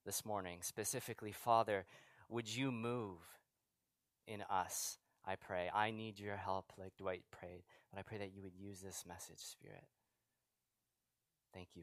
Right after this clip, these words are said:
Father. So why do we need, uh, renovation, rearrangement inside of ourselves? Um, it's because <laughs> we're in a crisis. And by crisis,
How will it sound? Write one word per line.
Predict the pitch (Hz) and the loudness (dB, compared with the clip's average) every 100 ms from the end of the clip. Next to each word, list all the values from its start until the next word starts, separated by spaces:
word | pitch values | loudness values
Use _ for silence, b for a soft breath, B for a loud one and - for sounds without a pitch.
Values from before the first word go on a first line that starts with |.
| - | -10
Father. | 69 71 - - _ _ _ _ _ _ B B B B - _ _ _ _ - - | -10 -10 -14 -20 _ _ _ _ _ _ B B B B -20 _ _ _ _ -8 2
So | 135 123 | 6 12
why | 123 | 12
do | 135 | 12
we | 135 127 | 12 6
need, | 120 110 104 B B B | 4 2 0 B B B
uh, | 107 92 87 - | 6 8 6 6
renovation, | 110 107 101 101 98 - 98 92 | 8 10 10 6 6 4 2 2
rearrangement | 95 95 92 98 95 95 95 | 2 4 2 2 0 -2 -4
inside | - 90 90 | 2 4 4
of | 90 | 2
ourselves? | 87 - 85 87 85 - - - _ _ _ _ - | -2 -2 -2 -2 -4 -12 -20 -20 _ _ _ _ -4
Um, | 98 92 90 87 _ _ - | 2 2 2 -4 _ _ -4
it's | 110 - | -2 0
because | 120 127 120 | 6 8 8
<laughs> | |
we're | 139 | 8
in | 110 | 8
a | 107 | 4
crisis. | - 107 98 - 85 - - b b b b b | 8 10 10 8 0 -2 -4 b b b b b
And | 117 113 | 6 12
by | 139 185 | 12 12
crisis, | - 143 110 - 117 151 - | 12 12 12 12 12 12 8